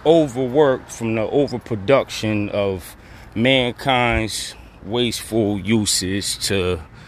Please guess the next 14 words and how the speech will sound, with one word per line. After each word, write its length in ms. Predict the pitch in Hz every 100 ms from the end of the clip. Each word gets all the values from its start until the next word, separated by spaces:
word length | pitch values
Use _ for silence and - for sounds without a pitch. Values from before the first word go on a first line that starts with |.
| - - -
reproduce 1080 | 117 123 - 123 92 117 110 104 - - -
and 200 | 101 101
manufacture 1000 | 117 113 101 110 - 113 98 - 107 92
items 560 | 101 101 98 95 85 85
and 220 | 85 82
goods. 580 | 92 - - - - - - - - - - - -
Uh, 220 | 65 -
funnily, 640 | - - 117 90 87 87 87 -
uh, 220 | 85 80
just 300 | 90 90 - -
saying 340 | 87 80 76
that. 260 | 80 73 -
But, 180 | 90 82
uh, 240 | 82 67